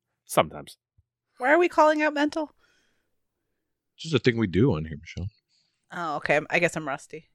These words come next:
Speaker 3: Yeah.
Speaker 1: <laughs> All right. Let's get, get into the game showcase.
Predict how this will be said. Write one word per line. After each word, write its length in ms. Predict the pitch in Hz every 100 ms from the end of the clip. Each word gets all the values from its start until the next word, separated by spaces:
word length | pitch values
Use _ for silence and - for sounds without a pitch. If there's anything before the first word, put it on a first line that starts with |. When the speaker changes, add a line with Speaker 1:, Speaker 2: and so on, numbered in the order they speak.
| _ _ _ _ _ _ _ _
Speaker 3:
Yeah. 880 | 101 90 _ _ _ - - - 113
Speaker 1:
<laughs> 200 | - 117 - _ _ _ _ _ _ _ _ _ _ _ _ _ _ _ -
All 120 | - 95
right. 140 | 87 _ _ _ _ _ _ _ -
Let's 200 | 226 -
get, 280 | 190 156 -
get 160 | 160 135
into 200 | 120 127
the 100 | 117
game 240 | 117 110
showcase. 880 | 104 110 107 - 113 110 101 - -